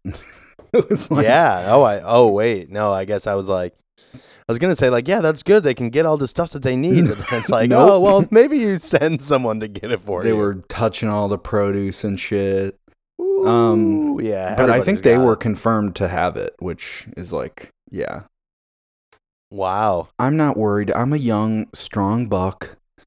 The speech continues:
Speaker 1: And
Speaker 2: A young, a young buck.
Speaker 1: Yeah, and my, and my immune system is pretty much like Iron Man's frickin' suit.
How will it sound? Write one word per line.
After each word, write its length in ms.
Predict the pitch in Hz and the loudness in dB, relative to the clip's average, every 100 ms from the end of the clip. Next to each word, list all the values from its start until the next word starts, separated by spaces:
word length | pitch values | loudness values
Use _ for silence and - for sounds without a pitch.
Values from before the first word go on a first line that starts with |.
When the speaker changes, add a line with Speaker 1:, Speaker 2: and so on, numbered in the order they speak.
| _ _ _ _ - | _ _ _ _ -8
Speaker 1:
And 560 | 104 104 101 101 98 98 | -4 -2 -2 -4 -4 -6
Speaker 2:
A 60 | |
young, 420 | 98 104 107 104 98 | -6 -2 -2 -4 -6
a 80 | 98 | -6
young 340 | 101 104 98 | -2 -2 -2
buck. 420 | 90 98 85 - - _ _ - | 0 0 -2 -10 -20 _ _ -6
Speaker 1:
Yeah, 480 | 113 120 113 85 82 - | -2 0 0 -4 -8 -6
and 240 | 107 107 | -2 -2
my, 560 | 104 104 104 101 101 98 _ | -2 -2 -4 -4 -4 -8 _
and 160 | 110 113 | -4 -2
my 520 | 110 107 104 101 90 - _ _ _ _ - | 0 -2 -2 -4 -6 -14 _ _ _ _ -4
immune 380 | 110 110 127 | 0 0 0
system 400 | 127 107 - 98 | -2 -4 -4 -4
is 480 | 95 92 87 - - - - - _ _ - 110 - | -4 -6 -8 -12 -14 -18 -20 -20 _ _ -18 -16 -8
pretty 180 | 151 156 | -2 0
much 180 | 135 | 0
like 120 | 107 - | -2 -4
Iron 300 | 107 120 120 | -2 0 0
Man's 280 | 107 107 98 | 0 -2 -4
frickin' 380 | - 120 - 92 | -2 -2 -2 -6
suit. 540 | - - 123 - - | -6 -4 -4 -4 -12